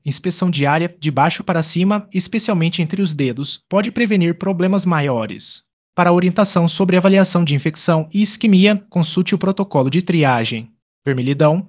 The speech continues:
pus e odor são alertas. Vermelhidão persistente, pus ou odor ruim indicam infecção. Não ignore. Procure atendimento rapidamente para evitar piora. Mantenha a ferida limpa com água morna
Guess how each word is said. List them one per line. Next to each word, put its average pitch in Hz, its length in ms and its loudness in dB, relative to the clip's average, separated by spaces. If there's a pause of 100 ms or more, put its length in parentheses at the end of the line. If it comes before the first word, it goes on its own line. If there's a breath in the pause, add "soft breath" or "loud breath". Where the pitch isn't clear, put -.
pus 175 320 -2
e 202 60 0
odor 190 260 2
são 208 180 0
alertas. 175 460 2
Vermelhidão 147 500 0
persistente, 196 720 0
pus 175 480 -2
ou 196 140 0
odor 175 240 0
ruim 175 220 0
indicam 190 300 0
infecção. 190 600 -4 (340)
Não 175 160 4
ignore. 113 500 0 (360)
Procure 156 340 0
atendimento 151 600 -2
rapidamente 143 580 -2
para 170 160 -2
evitar 180 320 0
piora. 120 500 -2 (380)
Mantenha 151 320 0
a 170 40 0
ferida 170 360 0
limpa 175 260 -2
com 180 240 -2
água 127 260 0
morna 160 420 -2